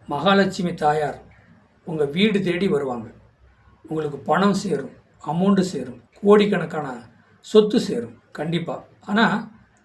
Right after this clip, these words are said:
அந்த வீட்டுக்குள்ள வந்து பழைய துணியெல்லாம் போட்டு வச்சிடக்கூடாது. அந்த பீரோவை ஒட்டி ஒரு பழைய துணி, அழுக்கு துணி போட்டு வைக்கிறதோ,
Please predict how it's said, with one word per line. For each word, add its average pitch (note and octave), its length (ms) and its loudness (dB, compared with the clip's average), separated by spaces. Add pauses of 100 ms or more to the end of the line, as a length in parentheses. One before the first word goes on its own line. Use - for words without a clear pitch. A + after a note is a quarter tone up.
(160)
அந்த F3 260 2
வீட்டுக்குள்ள G3+ 440 2
வந்து F#3 320 2
பழைய G3 340 4
துணியெல்லாம் F3 460 -2
போட்டு D3+ 240 -4
வச்சிடக்கூடாது. A#2+ 400 -12
அந்த E3 140 -4
பீரோவை E3+ 320 -2
ஒட்டி E3 220 -4
ஒரு D#3+ 200 0
பழைய D#3 260 -2
துணி, D3+ 240 -8
அழுக்கு E3+ 280 -2
துணி D#3 200 -8
போட்டு C#3+ 280 -4
வைக்கிறதோ, C#3 480 -8